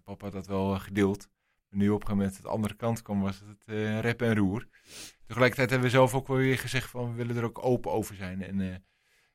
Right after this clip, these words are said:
eh, ook wel, eh, in andere jaren wel gecommuniceerd. We, we zullen waarschijnlijk niet altijd hier blijven. Tegelijkertijd merkten we zelf ook wel weer van, ja, het is eigenlijk, eh, als een boom die goed geworteld is, die er nu met wortel en, eh, tak uittrekt.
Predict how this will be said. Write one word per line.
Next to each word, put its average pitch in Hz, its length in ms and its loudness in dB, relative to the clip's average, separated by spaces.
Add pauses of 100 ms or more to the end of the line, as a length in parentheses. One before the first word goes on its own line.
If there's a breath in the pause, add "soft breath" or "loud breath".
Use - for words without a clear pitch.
(360)
eh, 92 100 -14
ook - 160 -16
wel, 90 400 -10
eh, 85 140 -18
in 95 140 -18
andere 98 320 2
jaren 92 280 -2
wel 92 80 -6
gecommuniceerd. 92 760 -4
We, 92 60 -20 (580)
we 92 140 -20
zullen 92 140 -14
waarschijnlijk 92 400 -8
niet 92 140 -4
altijd 101 340 -8
hier 104 120 -2
blijven. 90 460 -2 (800 soft breath)
Tegelijkertijd 95 600 -6 (200)
merkten 98 440 -2
we 92 60 -10
zelf 92 260 -2
ook 90 160 -10
wel 98 120 -6
weer 87 220 -6
van, 87 320 -12 (120)
ja, 104 140 -18
het 82 260 -18
is 98 80 -18
eigenlijk, 98 340 -10
eh, 101 240 -4
als 104 120 -8
een 107 140 0
boom 117 220 4
die 110 100 2
goed 135 220 -4
geworteld 120 440 -4
is, 117 260 -4 (480)
die 107 200 0
er 95 60 2
nu 104 120 4
met 107 140 0
wortel 107 440 -4
en, 190 220 2
eh, 92 160 0
tak 104 260 -8
uittrekt. 98 880 -6